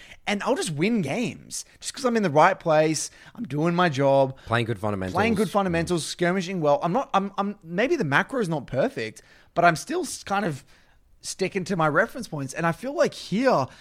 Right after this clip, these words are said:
Speaker 1: so many players, especially those master players, lose their mind over plays like this 'cause they're getting so frustrated that the team isn't playing perfect League of Legends, and they lose coherence.
Speaker 2: Mm. Okay, yeah.
Speaker 1: What do you thi-, what do you, what do you think about this?
Speaker 2: I,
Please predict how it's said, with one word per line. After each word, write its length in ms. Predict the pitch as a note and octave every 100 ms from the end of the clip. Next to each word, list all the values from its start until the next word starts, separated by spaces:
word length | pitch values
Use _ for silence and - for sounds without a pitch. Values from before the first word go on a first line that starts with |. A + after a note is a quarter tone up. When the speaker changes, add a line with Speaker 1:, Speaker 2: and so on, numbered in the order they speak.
| - -
Speaker 1:
so 420 | - - G#3+ B3+
many 200 | C4 A#3
players, 440 | - F3 G#3 E3
especially 280 | B2 F#3 F#3
those 140 | E3+ B2+
master 360 | C3 D#3 F3
players, 360 | C3+ D3 C#3 A#2+
lose 280 | C#3+ F#3 F3
their 120 | E3
mind 260 | C#3 D#3+ E3
over 160 | C#3
plays 240 | - F3+ A#3+
like 140 | C3+
this 160 | B2 -
'cause 120 | D#3
they're 80 | E3
getting 200 | E3+ D3+
so 320 | - G#3 B3
frustrated 680 | - - F#3+ G#3 A3+ F#3+ D#3
that 120 | D#3
the 80 | D3
team 240 | F3 E3 -
isn't 360 | F#3 F#3 G#3+ -
playing 380 | E3+ F#3 F3
perfect 400 | - E3 E3 E3+
League 160 | D3 C3+
of 80 | C3
Legends, 540 | D#3 D3+ A2 A2 - - - - - -
and 120 | E3+ D#3+
they 100 | C#3+
lose 280 | D#3 E3+
coherence. 840 | - D3 B2 C#3 A#2 - - F2 F2
Speaker 2:
Mm. 100 | E2 C#2+ _ _ _ _ _ _ _ _ _ _ _ _ _ _ - _ -
Okay, 220 | D3 D#3 D#3+ -
yeah. 140 | C#3
Speaker 1:
What 40 | B3
do 40 |
you 60 | C4+
thi-, 140 | G#3
what 140 | E3+ B3
do 60 |
you, 80 | B3+
what 100 | G#3
do 60 | G#3
you 60 |
think 200 | - F3+
about 180 | E3 A#2
this? 160 | G#2+ G#2
Speaker 2:
I, 360 | C3 E3+ F3